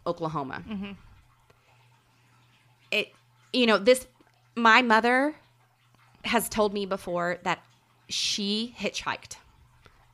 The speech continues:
Speaker 1: And of course, in my mind, I'm like, "Oh my God, how are you even alive?"
Speaker 2: <laughs>
Speaker 1: And she hitchhiked in the seventies of all th-, times. But that was very common.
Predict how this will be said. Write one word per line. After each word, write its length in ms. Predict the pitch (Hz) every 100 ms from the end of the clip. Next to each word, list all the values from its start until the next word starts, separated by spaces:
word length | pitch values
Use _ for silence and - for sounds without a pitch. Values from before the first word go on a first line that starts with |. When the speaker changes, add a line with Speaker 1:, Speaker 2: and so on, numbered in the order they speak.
| -
Speaker 1:
And 160 | 196 185
of 80 | 180
course, 260 | - 180
in 140 | - 180
my 160 | 170
mind, 160 | 185 190
I'm 60 |
like, 120 | 180 247
"Oh 140 | 403
my 120 | 403 370
God, 260 | 254 -
how 160 | 220 240
are 60 |
you 120 | 285 277
even 160 | 269
alive?" 680 | 269 196 190 196 196 190 190 196 -
Speaker 2:
<laughs> 640 | 277 294 277 - - 220 - - _ - 226
Speaker 1:
And 160 | 196 226
she 100 | 269
hitchhiked 500 | 277 262 - 302 226 -
in 100 | 220
the 60 |
seventies 480 | 180 349 233 143 -
of 80 | 175
all 140 | 165
th-, 180 | 165 -
times. 380 | - 214 123 - - - - -
But 140 | 214
that 120 | 269 240
was 120 | 226
very 160 | 262
common. 580 | 240 - 294 285 170 85